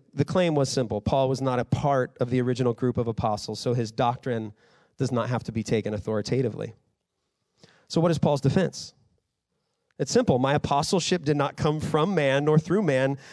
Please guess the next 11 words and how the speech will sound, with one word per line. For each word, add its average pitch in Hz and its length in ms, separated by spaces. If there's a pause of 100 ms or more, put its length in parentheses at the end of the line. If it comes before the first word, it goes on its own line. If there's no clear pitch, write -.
(100)
but 160 160
through 160 120
Jesus 160 380
Christ 147 340
and 151 80
God 127 220
the 123 40
Father, 110 380 (800)
who 131 140
raised 127 340
him 107 240